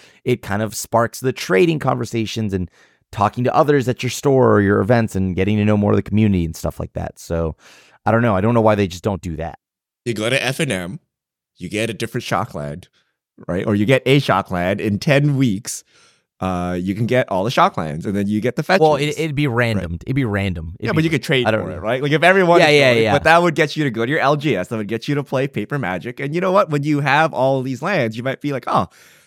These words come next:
Speaker 2: I can build a new Modern deck now." It's cheap, and cheap is still two hundred dollars worth of Mythics, but, <laughs> you know, you're, you're gonna spend
Speaker 1: Yeah.
Speaker 2: that money. I, I don't know why they don't give this away. They used to do this, right? If you go back to the original Magic player rewards,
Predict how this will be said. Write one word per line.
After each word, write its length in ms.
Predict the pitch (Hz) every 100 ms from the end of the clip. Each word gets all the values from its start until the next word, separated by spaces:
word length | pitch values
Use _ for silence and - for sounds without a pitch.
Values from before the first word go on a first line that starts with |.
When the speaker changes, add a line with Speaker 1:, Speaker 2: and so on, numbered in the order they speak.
| _
Speaker 2:
I 120 | 143 180
can 140 | 165
build 220 | 117 113
a 40 | 131
new 140 | 151
Modern 380 | 156 170 175 135
deck 220 | 104 90
now." 440 | 90 87 85 101 143 _ _ _ -
It's 280 | 131 - -
cheap, 500 | - 254 220 127 -
and 140 | 120
cheap 240 | - 151 143
is 60 |
still 200 | - 143
two 120 | 135
hundred 180 | 139 120
dollars 320 | 113 117 113 95
worth 200 | 110 104
of 120 | 92
Mythics, 440 | 127 - 95 -
but, 260 | - 110 107 - -
<laughs> 160 | - -
you 100 | 147
know, 120 | 104
you're, 200 | 120 -
you're 120 | 131
gonna 200 | 123 131
spend 200 | - 127
Speaker 1:
Yeah. 80 | 120
Speaker 2:
that 160 | 101 90
money. 420 | 120 104 90 117
I, 120 | 131 135
I 100 | 147
don't 160 | 175 233
know 80 | 214
why 140 | 180
they 80 | 170
don't 140 | 151
give 100 | 120
this 160 | 120 104
away. 140 | 98
They 100 | 110
used 220 | 160 214
to 80 | -
do 160 | 104 92
this, 260 | 71 -
right? 180 | 107 135
If 140 | 147 -
you 260 | 131 123 - _ _
go 160 | 127 175
back 280 | 135 123 120
to 100 | 135
the 140 | 120
original 760 | 95 104 98 95 95 92 87 - _ _ _ _ -
Magic 360 | 104 98 107 -
player 220 | 135 139
rewards, 640 | 131 127 143 170 170 -